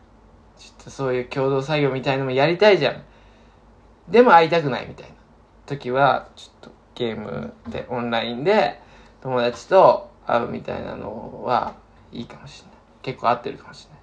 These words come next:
オーバークックも楽しいですよ。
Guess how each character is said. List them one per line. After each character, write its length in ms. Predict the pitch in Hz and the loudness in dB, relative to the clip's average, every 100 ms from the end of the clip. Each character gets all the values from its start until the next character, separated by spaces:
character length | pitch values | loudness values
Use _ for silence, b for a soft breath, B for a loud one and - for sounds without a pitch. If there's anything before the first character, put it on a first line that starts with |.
| _ B B B B B - | _ B B B B B -4
オ 220 | 170 196 | 4 6
ー 40 | |
バ 140 | 196 196 | 6 4
ー 40 | |
ク 140 | 190 175 | 2 -6
ッ 40 | |
ク 120 | 151 | -2
も 100 | 131 | -2
楽 220 | 123 139 | 0 -2
し 120 | 143 156 | 0 0
い 60 | |
で 80 | 127 | -2
す 180 | 123 135 | -2 0
よ。 300 | 139 127 | 2 2